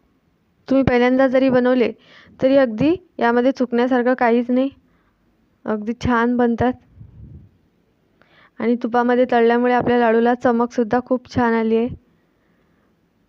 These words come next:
अगदी कमीत कमी खर्चात हे लाडू बनवून तयार होतात. घरात उपलब्ध साहित्यातच आपण हे लाडू बनवू शकतो. लाडू बांधून झाल्यानंतर हातावर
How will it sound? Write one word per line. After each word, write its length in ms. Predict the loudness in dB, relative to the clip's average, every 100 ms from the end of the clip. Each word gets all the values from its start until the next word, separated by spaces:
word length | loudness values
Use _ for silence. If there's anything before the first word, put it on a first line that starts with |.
| _
अगदी 240 | -4 -2 -2
कमीत 300 | 0 0 0 0
कमी 200 | 0 2
खर्चात 280 | 0 0 0 0
हे 80 |
लाडू 220 | 2 2 2
बनवून 280 | 2 0 0
तयार 200 | 0 2
होतात. 300 | 0 0 -2 -4 -14 -16 -16 -18 _ _ _ _ _ _ _ _ _ _ -4
घरात 340 | 0 2 0
उपलब्ध 360 | 0 0 2 0
साहित्यातच 580 | 0 0 0 -2 0
आपण 260 | -2 -2 0
हे 80 | 0
लाडू 200 | 2 2
बनवू 220 | 0 0
शकतो. 360 | 0 -4 -4 -4 -4 -6 -10 -12 -8 -2
लाडू 220 | 0 2
बांधून 360 | 2 2 0
झाल्यानंतर 500 | 2 2 2 0 -2
हातावर 360 | -4 -2 -2 -2